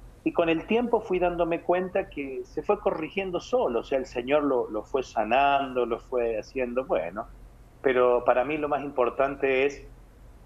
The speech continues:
seguir descubriendo que Jesús está vivo y que Jesús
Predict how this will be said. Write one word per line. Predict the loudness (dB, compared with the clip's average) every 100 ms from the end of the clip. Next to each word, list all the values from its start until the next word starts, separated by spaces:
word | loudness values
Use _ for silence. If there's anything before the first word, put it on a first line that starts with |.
| -20 -20 -20 -4
seguir | -2 0 0
descubriendo | -2 -4 -4 -2 -2 -4
que | -8
Jesús | -10 -12 -8 -8
está | -10 -2 0
vivo | 2 2 2 0 -4 -14 -20 -20 -20 -20 -20 -20 -16
y | -10
que | -8
Jesús | -2 0 2 4 2 -4 -16